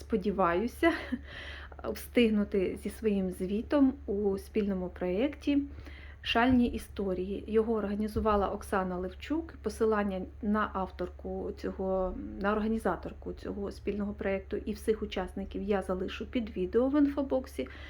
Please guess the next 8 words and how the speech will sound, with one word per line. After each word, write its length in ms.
Проходьте 540
і 60
надихайтеся. 1000
Дівчата 420
вже 160
нав'язали 680
багато 420
різних 360